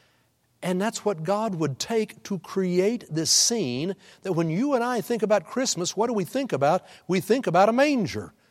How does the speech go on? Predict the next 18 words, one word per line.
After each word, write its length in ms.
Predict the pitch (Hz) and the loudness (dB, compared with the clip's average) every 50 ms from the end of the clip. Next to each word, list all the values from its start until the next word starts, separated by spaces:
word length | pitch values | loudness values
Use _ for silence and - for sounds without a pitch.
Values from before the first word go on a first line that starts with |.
| _ _ _ _ _ _ _ _ | _ _ _ _ _ _ _ _
We 160 | - 180 226 | 4 6 8
think 160 | 196 208 220 | 8 8 8
about 160 | 233 226 240 254 | 8 8 8 8
a 60 | 247 | 8
cattle 320 | - 226 254 285 277 247 | 8 6 6 8 6 4
stall 580 | - - - 175 156 135 117 101 92 - _ _ _ _ _ _ - | 2 2 4 4 4 4 2 0 -6 -12 _ _ _ _ _ _ -2
gathered 380 | 120 160 202 240 247 240 226 180 | 4 6 6 6 6 4 2 0
with 140 | 170 135 | -2 2
wise 480 | 127 165 226 269 277 277 254 208 147 120 | 4 6 6 6 6 4 2 0 0 0
men 240 | 139 139 131 131 123 | 0 2 2 0 0
and 120 | 117 120 | -2 -4
shepherds. 520 | 110 - - 294 294 - - 151 127 123 - - - - - | -4 4 6 6 6 6 4 0 -2 -2 -4 -12 -14 -4 -2
It 140 | 220 208 | -2 0
seems 420 | 147 - - - 262 277 277 254 185 | 0 0 0 2 2 0 0 0 0
so 200 | - - 190 165 | 2 4 4 4
normal 580 | 160 156 170 202 233 254 262 262 254 247 233 | 4 2 2 4 4 4 4 2 2 0 0
and 180 | - 170 165 175 | 0 0 0 2
natural, 680 | 202 262 294 294 - - - - 139 151 180 196 - | 2 4 2 2 0 -2 -2 0 0 0 0 0 -4